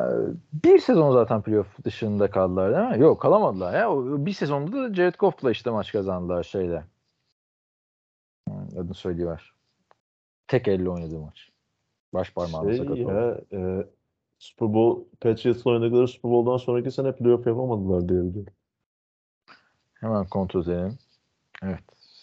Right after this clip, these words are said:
Speaker 1: Ee, evet, o sene dokuz yedi ile playoff kaçırmışlardı.
Speaker 2: Ya zaten bu Super Bowl hangover olayı var ya kaybeden takım için.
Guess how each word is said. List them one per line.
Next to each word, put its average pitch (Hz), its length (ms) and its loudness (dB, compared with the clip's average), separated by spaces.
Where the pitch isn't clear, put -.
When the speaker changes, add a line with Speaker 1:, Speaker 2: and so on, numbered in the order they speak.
Speaker 1:
Ee, 87 800 0
evet, 120 280 4
o 120 120 0
sene 113 280 -2
dokuz 113 280 2
yedi 82 140 0
ile 120 240 -2
playoff 92 300 0
kaçırmışlardı. - 680 -10
Speaker 2:
Ya 101 80 2
zaten 113 360 2
bu 117 280 4
Super 113 340 -2
Bowl 117 300 6
hangover 113 480 2
olayı 113 340 4
var 139 160 2
ya 98 260 0
kaybeden 92 460 -2
takım 95 320 -4
için. 90 240 -14